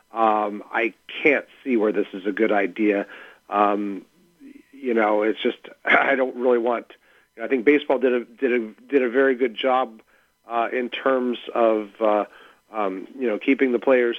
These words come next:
safe. Uh, the last couple, la-, the last few weeks, there were no positive tests among players. Um, they had a nice streak going. Um, doing it without fans was a necess-, you know, was a necessary component of that.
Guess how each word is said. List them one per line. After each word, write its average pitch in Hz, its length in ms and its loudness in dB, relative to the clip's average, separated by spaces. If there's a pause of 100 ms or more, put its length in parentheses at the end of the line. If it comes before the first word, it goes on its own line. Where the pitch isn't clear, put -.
safe. 139 280 2 (160)
Uh, 110 240 -4
the 107 100 -4
last 120 340 0
couple, 123 220 -4 (160)
la-, 120 300 -2
the 120 160 -8
last 135 240 0 (100)
few 165 160 -2
weeks, 123 240 4
there 120 120 0
were 110 100 -2
no 110 120 -2
positive 110 440 -2
tests 110 260 -4
among 104 280 -4
players. 107 420 0 (400)
Um, 107 340 0
they 110 80 2
had 120 160 2
a 113 80 0 (100)
nice 123 300 -2
streak 127 300 -2
going. 110 380 -2 (420)
Um, 104 400 0 (840)
doing 131 220 4
it 135 60 6
without 131 360 2
fans 147 360 -2 (320)
was 127 220 -2
a - 20 2
necess-, 127 340 0 (160)
you 131 100 -2
know, 117 80 4
was 113 140 2
a 131 80 0
necessary 123 540 -2
component 120 540 -2
of 98 100 -2
that. 101 160 -2